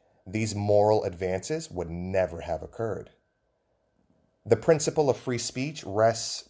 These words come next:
on the most fundamental intellectual virtue, which is humility. Intellectual humility. Intellectual humility is the fundamental recognition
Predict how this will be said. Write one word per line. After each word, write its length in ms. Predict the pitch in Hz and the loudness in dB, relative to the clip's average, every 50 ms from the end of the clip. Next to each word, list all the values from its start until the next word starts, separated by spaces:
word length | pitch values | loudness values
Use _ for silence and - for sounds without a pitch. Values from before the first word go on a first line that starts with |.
| _ _ - | _ _ 2
on 220 | 117 113 107 104 | 6 6 6 6
the 80 | 98 95 | 2 0
most 320 | 101 101 107 110 - - | 0 0 0 -2 -4 -8
fundamental 960 | - - 151 151 147 135 135 123 117 107 104 101 - 107 101 98 98 98 - _ _ _ _ _ | -2 2 2 2 2 2 0 0 0 0 0 -2 -2 -2 -2 -2 -4 -6 -10 _ _ _ _ _
intellectual 800 | 123 120 117 113 - 110 104 107 113 110 - - - 120 107 101 87 | -4 -4 -4 -2 -2 0 2 2 2 0 -2 -4 -6 -4 -2 -2 -4
virtue, 580 | 80 80 98 98 95 - - - 85 73 - - - _ _ _ _ _ - | -4 -4 -2 -2 -2 -2 -6 -10 -12 -12 -16 -20 -20 _ _ _ _ _ -6
which 240 | 104 107 104 - 107 | -4 -4 -2 0 -2
is 220 | 107 110 - - - _ | -2 -2 -4 -8 -14 _
humility. 800 | _ - - 147 147 156 175 202 220 170 - 78 73 - _ _ _ _ _ _ _ _ _ _ _ _ _ _ _ _ | _ -8 -4 -2 0 2 2 4 4 2 2 0 -4 -14 _ _ _ _ _ _ _ _ _ _ _ _ _ _ _ _
Intellectual 720 | - 151 151 151 - 151 151 165 202 220 - - - 95 85 | 0 0 2 2 0 0 2 2 0 0 -2 -2 -2 -2 -2
humility. 680 | - - 85 82 80 73 73 - - 73 - - _ _ _ _ _ _ _ _ _ _ _ _ _ - | -2 -4 -8 -6 -6 -8 -8 -10 -12 -16 -20 -20 _ _ _ _ _ _ _ _ _ _ _ _ _ -2
Intellectual 600 | - 123 120 - 123 127 139 160 156 - 165 156 | 0 0 0 2 2 4 4 4 4 2 2 2
humility 680 | 151 - 143 120 117 120 113 120 117 120 120 127 127 - | 2 2 0 4 6 6 6 4 2 0 -2 -4 -2 0
is 240 | 110 104 98 85 - | 0 0 0 -2 -6
the 320 | - - 101 101 98 95 | -6 -6 -4 -4 -4 -6
fundamental 800 | 92 - - - - 160 165 156 151 143 139 131 127 127 - 113 | -10 -12 -4 2 4 4 4 4 2 0 2 0 0 0 0 0
recognition 800 | 107 104 95 - 92 87 85 85 82 - - - 82 82 82 82 | 2 2 0 0 -2 -4 -6 -6 -6 -8 -8 -8 -8 -8 -8 -10